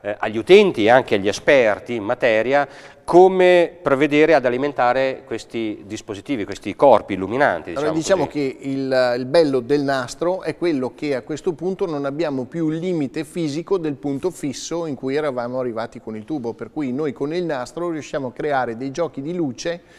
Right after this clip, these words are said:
Speaker 2: fino a ieri impensabili.
Speaker 1: Per cui cancelliamo, eh, la traccia, cancelliamo le opere edili, cancelliamo la tecnologia di canalizzazione esterna e inizieremo ad usare il nastro conduttivo.
Speaker 2: Esattamente.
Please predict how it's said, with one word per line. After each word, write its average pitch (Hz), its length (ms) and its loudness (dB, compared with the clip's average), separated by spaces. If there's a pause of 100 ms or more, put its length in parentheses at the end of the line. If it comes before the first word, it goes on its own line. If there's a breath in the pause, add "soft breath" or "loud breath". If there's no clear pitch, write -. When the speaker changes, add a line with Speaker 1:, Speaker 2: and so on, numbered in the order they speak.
(200 soft breath)
Speaker 2:
fino 156 240 -2
a 180 60 2
ieri 139 260 2
impensabili. 127 880 -6
Speaker 1:
Per 127 160 0
cui 190 680 -2 (300)
cancelliamo, 123 1080 2 (240)
eh, 92 400 -4
la 104 400 0
traccia, 147 840 0 (120)
cancelliamo 113 800 0
le 95 120 -2
opere 101 420 2
edili, 120 440 -4 (200 loud breath)
cancelliamo 110 680 -2
la 101 120 -2
tecnologia 104 580 -6
di 95 140 -6
canalizzazione 98 680 -6
esterna 95 640 -4 (180)
e 131 280 -2 (180)
inizieremo 117 720 -4
ad - 180 -8
usare 107 680 -2
il 123 140 -8
nastro 101 500 -8
conduttivo. 85 720 -8
Speaker 2:
Esattamente. - 720 -16